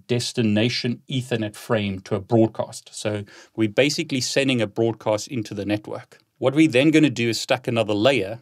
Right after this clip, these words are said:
and we're just gonna continue the line rather than having one long line. This just tells Python that this is part of the same line. I'm gonna set the source to ten one two two and the destination to ten one two three.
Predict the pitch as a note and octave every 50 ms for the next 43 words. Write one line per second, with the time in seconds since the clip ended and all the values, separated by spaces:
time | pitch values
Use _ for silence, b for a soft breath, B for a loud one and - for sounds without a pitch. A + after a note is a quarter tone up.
0 | _ _ _ - A2+ A2 G#2+ G#2+ A2 G#2 - C#3+ C3+ - D#3+ D#3+ C3+ B2 - -
1 | A#2+ G#2+ - - D3 C#3+ C3 C3 B2+ A2 G#2+ G#2 G2+ G#2 G#2+ G#2+ G2+ F#2+ F#2+ G2
2 | F#2+ G2 G2+ G#2+ G#2+ A2 G#2+ A2 G#2+ G2 A2+ G#2+ A2 G#2 G2 G2 G#2 A#2+ B2 A#2
3 | A2 A2 G#2+ G2+ F#2+ F2+ F2+ F#2 F#2+ G#2 G#2 _ _ _ - A2 - - - -
4 | A#2 A#2 - - - A#2+ A2+ G#2 - _ - A2 - - - A#2 G#2 G2+ G2+ G2+
5 | A#2+ A#2 A2 - - A#2+ G#2+ G2+ A#2+ A#2+ - C3 A2+ - - - A#2+ A#2 A2 G#2
6 | G#2 G2+ - - A2+ A2 A2 G#2 F2+ F2 F#2 F#2+ A2 B2+ B2+ - _ _ - A2+
7 | A#2 A#2+ A#2+ A#2+ - D#3+ D#3+ D#3 D#3 C#3 D3 C3+ A2+ B2 A#2+ - - - - D3
8 | A#2 G#2+ G2 - - - - - - A2 - - - C#3 C3+ C3+ C#3 B2+ G#2+ G2+
9 | G#2+ A2 A2+ A2+ A2+ G#2+ G#2+ _ _ _ - - - A#2+ G#2+ - - - F#3 E3+
10 | C#3 A2+ G#2 G#2+ G#2+ G#2+ B B B B B - A2 G#2+ G#2 G2 F#2+ - A#2+ A#2
11 | - - - A2+ G#2+ G#2+ A2 A#2+ B2 - - G#2+ G2+ G2 G2+ - _ - - A2
12 | G#2+ - - - A#2+ A#2 A2+ A2+ G#2+ G2+ G2 G2+ G#2 G2+ G2 G2 G2 - - -
13 | A2+ G#2 G2 F#2+ - - - A2+ G#2+ F2 - -